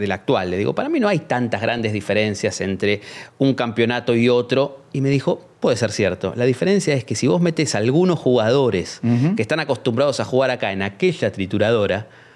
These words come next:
Speaker 1: es muy difícil responder". No me preocupa para nada ni Messi, ni Alba, ni Busquets, ni los latinos como Redondo,
Speaker 2: No,
Speaker 1: Diego Gómez, que juegan
Speaker 2: claramente.
Speaker 1: en Sudamérica. Pero Callender, acostumbrado a jugar en el fútbol de la M L S y
Speaker 2: Y
Speaker 1: a-,
Speaker 2: le van a tener que hablar.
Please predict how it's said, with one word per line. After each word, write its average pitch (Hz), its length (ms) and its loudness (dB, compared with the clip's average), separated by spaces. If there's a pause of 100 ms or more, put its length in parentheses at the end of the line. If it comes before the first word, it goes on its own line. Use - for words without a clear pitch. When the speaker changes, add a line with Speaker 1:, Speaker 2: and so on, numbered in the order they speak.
(200)
Speaker 1:
es 127 100 2
muy 131 160 4
difícil 104 380 -2
responder". 76 500 -8 (640)
No 135 400 4
me 123 120 -2
preocupa 107 340 0
para 95 140 -2
nada 98 160 -2
ni 87 100 -6
Messi, 123 500 -4
ni 113 140 0
Alba, 104 320 -2
ni 98 100 -2
Busquets, 101 560 -2
ni 113 160 0
los 107 320 -4
latinos 113 600 -2
como 95 340 -2
Redondo, 110 480 2
Speaker 2:
No, 101 60 0
Speaker 1:
Diego 104 160 2
Gómez, 120 260 2
que 131 80 -2
juegan 143 200 2
Speaker 2:
claramente. 151 280 0
Speaker 1:
en 123 60 0
Sudamérica. 98 560 -2 (360)
Pero 131 280 0
Callender, 101 460 -4 (880)
acostumbrado 143 840 2
a 139 60 0
jugar 143 480 0
en 117 140 -2
el 110 80 -2
fútbol 135 360 0
de 117 100 2
la 120 120 2
M 139 140 0
L 139 180 2
S 208 240 0
y 170 120 0
Speaker 2:
Y 120 40 2
Speaker 1:
a-, 208 80 0
Speaker 2:
le 208 140 4
van 226 160 2
a 214 40 2
tener 202 180 2
que 202 60 2
hablar. 175 380 2